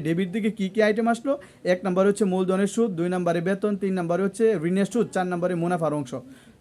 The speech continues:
ঠিক আছে, তারপরে আমাদের ক্রেডিট দিকে অর্থাৎ আয়ের দিকগুলো কী কী? এক নম্বরে হতে পারে নিট লাভ, দুই নম্বরে হতে পারে উত্তোলনের সুদ, তিন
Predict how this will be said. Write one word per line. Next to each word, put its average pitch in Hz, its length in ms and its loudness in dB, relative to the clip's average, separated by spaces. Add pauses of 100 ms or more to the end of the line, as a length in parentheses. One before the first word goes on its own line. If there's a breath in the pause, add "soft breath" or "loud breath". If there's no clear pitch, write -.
(120)
ঠিক 269 180 -4
আছে, 240 120 2 (120)
তারপরে 202 300 4 (320)
আমাদের 196 260 4 (120)
ক্রেডিট 254 380 0
দিকে 196 240 -2
অর্থাৎ 180 200 -4 (160)
আয়ের 233 340 4
দিকগুলো 208 400 0
কী 147 160 -4
কী? 160 120 -6 (380 loud breath)
এক 202 140 0
নম্বরে 202 280 4
হতে 202 220 2
পারে 214 120 4 (120)
নিট 240 160 2 (100)
লাভ, 147 140 4 (180)
দুই 170 140 -2
নম্বরে 190 300 2
হতে 196 200 0
পারে 214 120 4 (120)
উত্তোলনের 214 560 2
সুদ, 202 160 2 (380 loud breath)
তিন 220 120 2